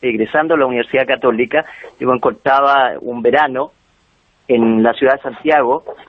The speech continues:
eh, observando en, desde un segundo piso la cordillera y hablando por teléfono, eh, con unos amigos. Y es-, este, cuando repentinamente, ¿no es cierto?, observo algo que,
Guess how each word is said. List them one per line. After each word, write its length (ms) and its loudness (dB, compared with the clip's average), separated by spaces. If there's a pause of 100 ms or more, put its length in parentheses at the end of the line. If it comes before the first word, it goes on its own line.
(880)
eh, 680 4 (120)
observando 720 -2
en, 140 -4
desde 240 -2
un 120 -2
segundo 420 0
piso 260 -2
la 120 2
cordillera 640 0
y 80 2
hablando 340 0
por 160 -8
teléfono, 800 0
eh, 340 0 (640)
con 140 0
unos 280 2
amigos. 380 0 (1040)
Y 220 2
es-, 100 -8 (220)
este, 520 2
cuando 320 0
repentinamente, 1120 -2
¿no 100 -4
es 80 -16
cierto?, 380 -2
observo 880 0
algo 440 0
que, 540 2